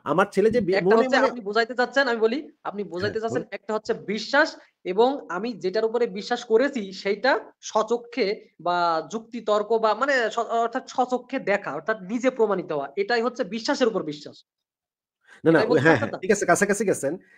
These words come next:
Speaker 1: একটা জিনিস হচ্ছে যে আপনি মনে করেন মনে মনে মা কালীকে খুব বিশ্বাস করেন, খুব বিশ্বাস করেন, একেবারে এটা,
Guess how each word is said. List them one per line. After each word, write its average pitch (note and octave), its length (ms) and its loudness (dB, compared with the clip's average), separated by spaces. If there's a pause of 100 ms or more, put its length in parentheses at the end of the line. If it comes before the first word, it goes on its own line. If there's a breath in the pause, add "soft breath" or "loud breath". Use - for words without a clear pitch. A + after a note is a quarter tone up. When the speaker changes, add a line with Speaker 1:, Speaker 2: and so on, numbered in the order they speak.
(100)
Speaker 1:
একটা B2+ 220 0
জিনিস F3+ 220 4
হচ্ছে F#3+ 240 0
যে G3+ 100 4
আপনি D#3 260 4
মনে F#3 200 4
করেন G3 220 2 (260 soft breath)
মনে F3+ 200 4
মনে G3+ 200 6
মা F3 200 6
কালীকে F3+ 320 2
খুব C4 240 2
বিশ্বাস F#3 320 0
করেন, B2+ 200 -4
খুব A#3+ 200 -4
বিশ্বাস E3 300 -4
করেন, E3 200 -4
একেবারে F#3 320 -2
এটা, A3+ 180 2